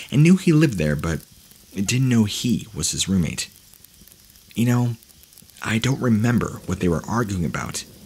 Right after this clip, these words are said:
at least this time. But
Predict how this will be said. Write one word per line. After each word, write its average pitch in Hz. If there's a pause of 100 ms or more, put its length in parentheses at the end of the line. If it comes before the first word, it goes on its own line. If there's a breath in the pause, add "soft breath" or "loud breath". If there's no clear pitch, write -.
(520)
at 101
least 123
this 107
time. - (920 loud breath)
But 104